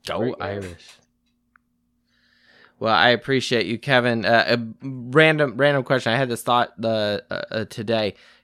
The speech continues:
Speaker 1: Kevin, did you, uh, uh, how, how's your team looking?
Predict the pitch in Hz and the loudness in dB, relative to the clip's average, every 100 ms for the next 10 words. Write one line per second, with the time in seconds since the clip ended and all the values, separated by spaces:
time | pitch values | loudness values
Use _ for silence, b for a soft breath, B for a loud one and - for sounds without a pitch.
0 | - 139 120 107 85 120 113 113 131 135 | -6 0 2 0 -6 -6 -6 -6 -6 -2
1 | 127 117 107 98 - _ _ b b - | 2 2 2 -2 -4 _ _ b b -6
2 | 107 - - - - 143 143 147 123 147 | -4 -4 -2 -2 2 2 4 0 -2 -2
3 | 135 107 98 92 85 | -2 -2 -4 -6 -8